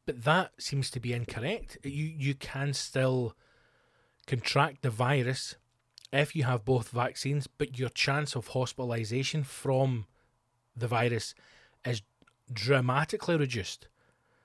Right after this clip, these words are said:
And your chance of death, if you've been double vaccinated, is now almost non-existent.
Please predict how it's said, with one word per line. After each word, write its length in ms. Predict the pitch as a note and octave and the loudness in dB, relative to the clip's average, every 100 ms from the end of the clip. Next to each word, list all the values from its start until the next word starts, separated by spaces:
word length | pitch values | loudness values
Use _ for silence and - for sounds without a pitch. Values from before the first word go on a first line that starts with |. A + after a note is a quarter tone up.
| _ - | _ -4
And 160 | C3+ C3+ | 0 2
your 80 | |
chance 380 | A#2 - D#3+ D3 | 2 4 4 4
of 120 | A#2 | -2
death, 400 | A2 C3+ D3+ - - _ - | 0 2 2 0 -20 _ -10
if 160 | B2+ - | -8 -6
you've 80 | A#2+ | -2
been 140 | B2 | -2
double 240 | A#2+ A#2+ A#2 | 0 0 0
vaccinated, 460 | A#2+ A2+ A#2+ G#2+ | -2 -4 -10 -8
is 120 | A#2+ | -6
now 160 | A#2 A#2 | -2 -2
almost 480 | A2+ B2+ C3 A2+ - | 0 0 0 -2 -4
non-existent. 640 | A2+ G#2 F#2+ E3 - D#3+ | -4 -4 0 0 0 -4